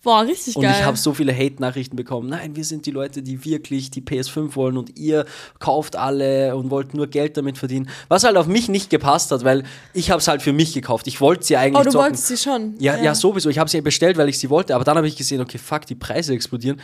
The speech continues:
Speaker 1: Ja.
Speaker 2: Ich stell's jetzt, wenn's wirklich jemanden gibt da draußen, der mir tausend Euro für dieses Ding gibt, dann bitte kann er sie haben.
Speaker 1: Ja,
Speaker 2: Und mit
Speaker 1: okay.
Speaker 2: dieser Intention, und ich hab auch die ganze Zeit gespielt, bis mir halt dann
Speaker 1: Also,
Speaker 2: jemand
Speaker 1: also du hast sie
Speaker 2: geschrieben
Speaker 1: schon
Speaker 2: hat. Ich hab sie
Speaker 1: benutzt.
Speaker 2: auch benutzt
Speaker 1: Okay,
Speaker 2: und so,
Speaker 1: ja.
Speaker 2: ja, absolut.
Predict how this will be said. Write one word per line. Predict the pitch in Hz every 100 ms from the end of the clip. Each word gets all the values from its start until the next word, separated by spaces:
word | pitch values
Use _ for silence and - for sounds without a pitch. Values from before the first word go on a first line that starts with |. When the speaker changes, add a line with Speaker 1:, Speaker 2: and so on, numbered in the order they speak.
| -
Speaker 1:
Ja. |
Speaker 2:
Ich | 113
stell's | - 143 175 175
jetzt, | 139 120
wenn's | 120 127
wirklich | 147 226 160 135
jemanden | 135 127 123 117 117
gibt | 139 135
da | 113
draußen, | 107 104 - 107
der | 107
mir | 110
tausend | - - 156 185 190 180
Euro | 131 135 120
für | 120
dieses | 113 104 -
Ding | - 113
gibt, | 110 123 - _ _ -
dann | 98 -
bitte | 143 135 123
kann | - 120
er | 117
sie | 104 107
haben. | 101 98 104 220 247
Speaker 1:
Ja, | 214 180
Speaker 2:
Und | 139
mit | 151
Speaker 1:
okay. | -
Speaker 2:
dieser | - 160
Intention, | 135 135 135 151
und | 147
ich | 127
hab | 131
auch | 127 120
die |
ganze | 123 123 123
Zeit | 113 -
gespielt, | - - 131 123 -
bis | 120 -
mir | 123 120 110
halt | 110
dann | 269
Speaker 1:
Also, | 247
Speaker 2:
jemand | 226
Speaker 1:
also | 277 254
du |
hast | 277
sie | 247
Speaker 2:
geschrieben | 175
Speaker 1:
schon | 123
Speaker 2:
hat. | 110
Ich | 107
hab | 110
sie | 101
Speaker 1:
benutzt. | 120 110
Speaker 2:
auch |
benutzt | 117 113 143 196
Speaker 1:
Okay, | 120
Speaker 2:
und | 117
so, |
Speaker 1:
ja. | 110
Speaker 2:
ja, | 117 123 - -
absolut. | - 117 135 156